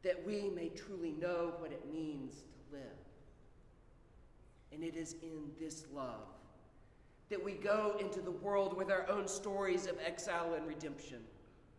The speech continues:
our own stories of our journey of trust, our own stories of salvation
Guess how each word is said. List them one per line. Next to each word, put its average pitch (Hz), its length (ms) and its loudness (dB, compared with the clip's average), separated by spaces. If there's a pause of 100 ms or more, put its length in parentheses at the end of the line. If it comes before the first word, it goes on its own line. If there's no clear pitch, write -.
(320)
our 208 200 6
own 220 220 2
stories 208 580 2
of 185 100 0
our 170 140 0 (100)
journey 190 460 0 (580)
of - 160 -20
trust, - 640 -6 (680)
our 190 200 6
own 240 240 12
stories 240 560 6
of 185 80 2
salvation 208 800 2